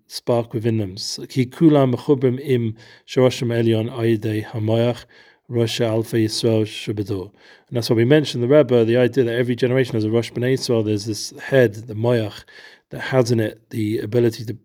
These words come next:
to bring this Chelek Elokim Al Mamish Begilui and bring it out in the door. And every door there's gonna be a Rosh Bnei Yisrael, there's gonna be someone, Rosh Alpha Yisrael, the one who's gonna be the head of the generation.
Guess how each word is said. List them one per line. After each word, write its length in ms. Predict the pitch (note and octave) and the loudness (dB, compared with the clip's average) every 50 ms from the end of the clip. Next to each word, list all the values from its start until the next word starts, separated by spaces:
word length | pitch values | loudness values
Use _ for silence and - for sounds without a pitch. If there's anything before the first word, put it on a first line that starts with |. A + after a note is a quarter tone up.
| _ _ - | _ _ -12
to 340 | - - A2 G#2+ G#2 G2+ G2 - - - - _ _ _ - | -6 -4 -2 -2 -2 -4 -8 -10 -18 -20 -20 _ _ _ 4
bring 260 | - C3 B2+ A#2+ A#2 | 6 6 8 6 4
this 160 | A2+ G#2+ - | 0 -2 -2
Chelek 240 | - B2+ A#2 A#2 A2 | -2 -2 0 0 -2
Elokim 480 | - B2 A2+ A2 - C3 A#2 A2+ A2 A2+ | -2 -4 -8 -6 -4 -4 -4 -2 -2 -2
Al 100 | A2 G#2+ | -2 0
Mamish 480 | A#2+ C#3 D#3 C#3+ B2+ A#2 A2 - - | 2 2 2 2 2 0 -2 -4 -8
Begilui 520 | - A#2 G#2+ A2+ A#2 G#2+ G#2 G2 G2 G#2+ - - _ _ _ _ _ _ _ _ | -8 -2 2 4 4 4 4 2 -2 -6 -14 -20 _ _ _ _ _ _ _ _
and 160 | D#3 B2 G#2+ G2 | -8 -6 -4 0
bring 160 | A#2+ A2+ A2+ | 0 2 2
it 80 | A2 | 2
out 200 | A#2 A2+ A2+ A2+ | 2 2 0 0
in 100 | A2 G#2 | -2 -4
the 60 | G#2+ G2+ | -6 -4
door. 380 | G2 - G#2+ G2+ F#2+ F2+ - - _ _ _ _ _ | -4 -2 -2 -2 -4 -6 -12 -18 _ _ _ _ _
And 100 | - A2 | -6 -4
every 200 | A2 A2 A#2 B2 | -2 0 0 2
door 220 | A2 C3 A#2+ A2+ A2 | 4 4 4 4 4
there's 160 | A2 G2+ - | 2 0 -2
gonna 140 | A#2 A2+ G#2+ | -4 -6 -4
be 320 | G2 A2+ A2 G#2+ G#2+ A2 | -2 -2 -2 -2 -2 -4
a 180 | A2+ - B2+ A2 | -6 -8 -6 -4
Rosh 240 | A2 A2 G#2+ - | -4 -4 -6 -8
Bnei 220 | - - A2 G#2+ G#2 | -10 -10 -8 -8 -8
Yisrael, 240 | G2+ - - A#2 A2 | -6 -4 -2 -2 0
there's 160 | G#2 G2+ G2 | -2 -2 -4
gonna 160 | A#2 A2 G#2 | -4 -4 -4
be 100 | G#2+ G#2+ | -4 -6
someone, 480 | G#2+ - - C3 A#2 A#2 A2 G#2+ G#2 G#2+ - - - _ _ - | -4 0 2 2 2 2 0 0 -2 -6 -10 -20 -20 _ _ -4
Rosh 220 | B2+ A2+ - C3 | -2 -2 0 0
Alpha 260 | A#2+ A2+ A2 - A#2+ | 0 0 0 -2 -2
Yisrael, 420 | A2+ A2 A2 - - C3+ B2+ A#2+ G#2+ | -2 -2 -2 0 2 4 4 4 4
the 60 | G#2+ | 0
one 140 | A2+ A#2 A2+ | -2 -2 -4
who's 120 | A2 G#2+ | -4 -4
gonna 140 | A#2 A2 G#2+ | -6 -6 -4
be 100 | A2 G#2 | -4 -4
the 60 | A2 | -6
head 220 | G#2+ - A#2+ A2+ | -6 -4 -2 -2
of 80 | A2+ G2 | -2 -2
the 80 | G#2 - | -4 -6
generation. 580 | - G#2 G#2 G#2+ G#2+ G#2 - - G2 F#2 E2+ | -8 -6 -4 -4 -4 -4 -6 -8 -12 -14 -16